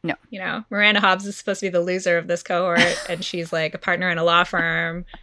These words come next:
Speaker 2: who just bought a very expensive apartment. Everyone has, like, very expensive clothes. They're going to the Hamptons. Like, you know, the way I think our generation is aging is out of step with the depictions of that generation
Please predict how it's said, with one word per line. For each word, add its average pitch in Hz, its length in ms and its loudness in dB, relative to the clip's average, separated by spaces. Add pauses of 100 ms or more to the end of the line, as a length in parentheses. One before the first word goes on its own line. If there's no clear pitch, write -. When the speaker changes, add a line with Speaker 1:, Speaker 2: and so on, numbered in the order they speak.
(140)
Speaker 2:
who - 60 -2
just 185 180 -4
bought 180 160 2
a 180 40 2
very 180 280 4
expensive 180 440 -2
apartment. 175 680 0
Everyone 185 320 2
has, 185 200 -2
like, 175 160 -2
very 180 240 0
expensive 190 440 -4
clothes. 190 560 -4
They're 185 120 -2
going 185 200 0
to 196 80 -2
the 202 60 -2
Hamptons. 196 680 -2
Like, - 340 -4 (640)
you 240 100 -2
know, 208 220 4
the 220 180 0
way 233 240 6
I 247 120 6
think 233 180 0
our 202 100 6
generation 185 520 2
is 175 180 -2
aging 208 400 2
is 196 180 -2
out 170 160 0
of 180 100 0
step 170 300 -2
with 175 200 -2
the 170 100 0
depictions 190 640 -2
of 233 80 0
that 226 180 0
generation 226 680 -2